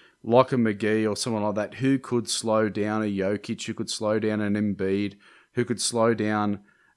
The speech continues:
uh, an imposing big man, and, and maybe they don't need Ayton.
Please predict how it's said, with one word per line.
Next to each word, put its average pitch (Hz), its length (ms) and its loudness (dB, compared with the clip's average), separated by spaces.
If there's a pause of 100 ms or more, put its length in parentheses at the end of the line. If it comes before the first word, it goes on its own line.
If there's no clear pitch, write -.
(120)
uh, 92 240 -6
an 117 100 0
imposing 113 680 0
big 110 300 -4
man, 90 400 -4 (540)
and, 165 160 0
and 185 160 2
maybe 214 240 2
they 214 140 0
don't 208 180 -2
need 233 180 2
Ayton. 170 360 -2